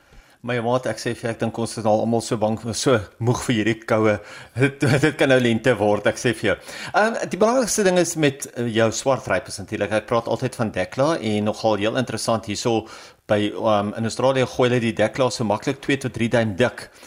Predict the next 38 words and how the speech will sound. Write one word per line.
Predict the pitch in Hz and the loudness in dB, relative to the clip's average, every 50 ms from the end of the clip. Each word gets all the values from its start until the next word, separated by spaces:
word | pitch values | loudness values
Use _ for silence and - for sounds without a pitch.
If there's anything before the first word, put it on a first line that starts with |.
| - - _ - | -20 -20 _ 2
voordat | - 202 226 220 - 180 | 4 4 4 4 2 2
hulle | 165 151 | 2 4
hulle | 139 - - - | 4 2 4 2
plante | 131 123 120 - - | 0 2 2 -2 -2
plant. | - 113 87 87 - | 0 0 -2 -2 -2
Sit | - 139 123 123 | -2 -2 0 2
hulle | 135 139 156 | 0 2 4
eers | 175 180 - - 175 | 2 2 4 2 0
'n | 151 - - | -2 0 0
deklaag | 117 110 - - 151 139 131 123 - - 110 | 0 0 0 0 2 2 2 2 0 -2 0
neer | 107 107 113 113 - | 2 2 2 2 0
op | 120 - - | -4 -2 -2
die | 113 98 | -2 0
beddings | - 95 92 104 143 170 165 - - - - - - - - _ _ | 2 2 2 2 2 0 -2 -6 -10 -14 -20 -20 -20 -20 -20 _ _
en | 131 131 123 117 | 2 2 4 4
dan | 113 110 113 | 2 0 2
plant | - 127 113 - | 0 -2 -2 0
hulle | - 120 117 | -2 -2 -2
die | 110 - | -2 0
plante. | 127 120 120 117 - 113 90 85 | 0 0 0 0 0 -2 -2 -2
So | - - 117 | 0 -2 0
dit | 107 117 131 131 | 2 2 0 2
hou | 139 120 110 120 | 2 2 4 4
natuurlik | 131 127 - 127 110 107 - | 2 2 2 0 -2 -2 -2
die | - 101 82 | -4 -2 2
wortels | 147 180 180 - 175 180 - - | 2 2 2 2 0 0 2 2
lekker | 170 165 - 185 185 170 156 - - - - - - _ | 0 2 2 2 0 0 0 -6 -14 -20 -20 -20 -18 _
warm | 101 107 139 160 180 190 190 151 | -2 0 0 2 2 0 -2 -2
gedurende | - 156 143 165 175 175 180 185 180 | -4 0 2 2 2 2 0 -2 -2
die | 170 170 | -2 -2
koeler | - 190 196 202 196 190 | -2 -2 0 0 0 0
maande | 190 190 196 202 214 214 - | 0 0 0 0 0 -2 -2
en | - 135 135 135 135 135 131 | 0 2 2 2 2 0 0
koel | - 160 151 143 | 0 0 0 0
gedurende | - - 127 110 113 113 113 117 113 | 0 -2 0 2 2 2 2 0 0
die | 104 95 | 0 2
warmer | 90 95 98 110 107 101 95 | 0 0 0 0 -2 -4 -4
maande. | 90 87 85 87 90 90 87 87 78 | -4 -2 0 0 0 0 0 -2 -2